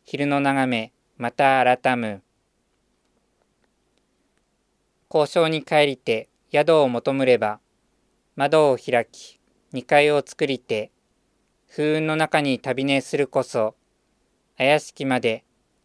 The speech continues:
絶えなる心地はせらるれ。松島よ、鶴に身をかれ、ホトトギス。松島よ、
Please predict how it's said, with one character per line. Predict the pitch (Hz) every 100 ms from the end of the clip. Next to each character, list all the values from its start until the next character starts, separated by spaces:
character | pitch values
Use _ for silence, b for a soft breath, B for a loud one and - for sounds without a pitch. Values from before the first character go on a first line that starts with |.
| _
絶 | - 156
え |
な | 156
る | 139 127 113
心 | 120 135
地 | 127 143
は | 135
せ | 127 -
ら | 123
る | 127 127
れ。 | 117 104 92 _ _ _ _ _ _ _ _ _ _ _ _ _ _ _ _ _ _ _ _ _ _ _ _ _ _ _ _ _ _ _ _ _ _ _ _ _ _ _ _ _ _ _ _ _ _ -
松 | 123 127
島 | - - 151 143 131
よ、 | 113 104 - _ _ _ _
鶴 | - 156 151
に | 147 131 120
身 | 127
を | 131
か | - 131
れ、 | 123 123 _ _
ホ | _ 123
ト | 123 127
ト | 135
ギ | 120 110
ス。 | - - - - _ _ _ _ _ _ _ _ _ _ _ _ _ -
松 | 127 127 -
島 | - 151 139 123
よ、 | 110 107